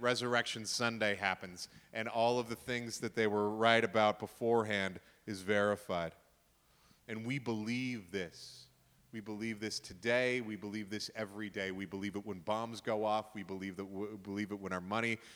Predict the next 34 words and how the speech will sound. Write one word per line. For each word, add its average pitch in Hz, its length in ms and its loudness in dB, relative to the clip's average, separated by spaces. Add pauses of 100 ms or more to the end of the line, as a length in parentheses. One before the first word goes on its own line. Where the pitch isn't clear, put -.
(160)
isn't 117 300 0
coming 120 340 -2
the 110 80 0
way 110 180 4
that 110 120 0
we 107 100 -4
would 101 160 -4
like 113 260 2
it - 80 -6
to. 123 260 -2 (240)
We 117 80 2
believe 110 400 2
this 123 180 2
when 113 140 0
our 101 80 4
health 117 420 0
fails. 127 400 6 (240)
We 123 80 0
believe 113 480 0
this 127 260 4 (260)
when 120 180 2
everything 131 500 4
seems 127 360 2
to 123 80 -6
be 110 180 0
against 107 440 -4
us, 98 180 -6
that 95 100 -16
the 104 80 -4
Lord 127 440 4
is 107 120 -2
giving 104 260 -2
us 95 80 -2
victory 120 560 2